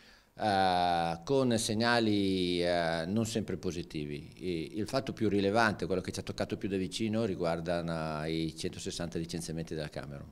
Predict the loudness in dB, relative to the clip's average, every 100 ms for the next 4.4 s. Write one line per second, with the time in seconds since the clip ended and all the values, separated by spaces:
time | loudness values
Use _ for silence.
0 | -20 _ _ _ _ -20 -20 -20 -20 -8
1 | -4 0 4 6 6 6 6 6 4 2
2 | 0 2 2 2 2 4 4 4 4 4
3 | 2 0 -2 -4 -4 -4 -4 -6 -6 -8
4 | -4 -4 -4 -6